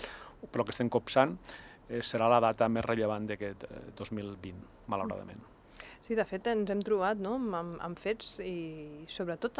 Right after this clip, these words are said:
Speaker 2: me'n recordo un que em va cridar com molt l'atenció, no?, en, en període de confinament,
Speaker 1: Sí, sí,
Speaker 2: crec
Speaker 1: dos,
Speaker 2: que va haver-hi.
Speaker 1: dos atropellaments mortals de peatons en,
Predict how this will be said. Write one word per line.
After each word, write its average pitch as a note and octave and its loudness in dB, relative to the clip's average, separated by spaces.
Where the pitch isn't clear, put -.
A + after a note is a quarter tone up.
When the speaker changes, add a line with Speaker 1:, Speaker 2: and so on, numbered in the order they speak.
Speaker 2:
me'n G3 -2
recordo G3 6
un B3 8
que C#4 2
em A3 0
va F#3+ 4
cridar G#3 0
com G#3 -2
molt F3+ 0
l'atenció, G3 -2
no?, C#4 -6
en, E3+ -4
en E3+ -8
període F3+ 0
de D#4 4
confinament, G3 0
Speaker 1:
Sí, B3+ 0
sí, - 2
Speaker 2:
crec B3 6
Speaker 1:
dos, - 4
Speaker 2:
que - 8
va G3 6
haver-hi. A3 0
Speaker 1:
dos C3 2
atropellaments A#2 2
mortals A2 4
de G2+ 0
peatons G#2 -4
en, G2+ -6